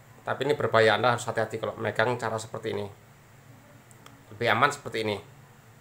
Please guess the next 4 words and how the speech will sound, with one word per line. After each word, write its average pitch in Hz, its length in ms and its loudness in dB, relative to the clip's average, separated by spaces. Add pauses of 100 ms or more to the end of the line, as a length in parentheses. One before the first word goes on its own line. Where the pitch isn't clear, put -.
(260)
Ya. 95 240 -2 (880)
Oke. 127 320 -4 (480)
Di 113 80 -10
sini 208 400 4